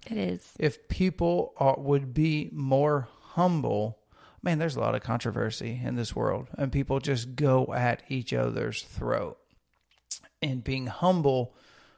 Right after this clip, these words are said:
Speaker 2: I think, is probably seen as a weakness now
Speaker 1: Mm-hmm.
Speaker 2: and not, uh, a strength.
Speaker 1: Yeah. Um,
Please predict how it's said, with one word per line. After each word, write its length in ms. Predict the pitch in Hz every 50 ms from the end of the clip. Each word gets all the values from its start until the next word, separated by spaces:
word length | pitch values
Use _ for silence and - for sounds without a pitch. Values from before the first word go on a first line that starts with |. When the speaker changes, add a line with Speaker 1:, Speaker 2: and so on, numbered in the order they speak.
| _ _ -
Speaker 2:
I 100 | - 123
think, 260 | - 127 123 - -
is 120 | 117 110
probably 540 | - - - 131 123 131 127 - 127 120 120
seen 480 | 113 - - - 131 127 120 117 113 110
as 580 | - 120 117 113 113 113 110 113 - - - - - _ _ _ _ -
a 120 | 131 127
weakness 640 | 120 120 135 139 131 - - 123 110 110 - - - _ -
now 480 | 113 110 107 98 92 85 87 95 117 - _ -
Speaker 1:
Mm-hmm. 440 | 214 190 185 180 165 185 196 196 196
Speaker 2:
and 260 | 123 123 123 120 117
not, 340 | 120 117 113 113 110 - - - _ -
uh, 280 | - 110 107 107 107 110 - - - -
a 80 | 123 123
strength. 760 | - - - - 120 117 110 110 - - - - - - - - _ _ _ _ - - - - - - - - - - _ _ _ _
Speaker 1:
Yeah. 380 | - 202 202 190 190 190 196 - _ _ _ 208
Um, 460 | 202 196 190 185 185 180 - -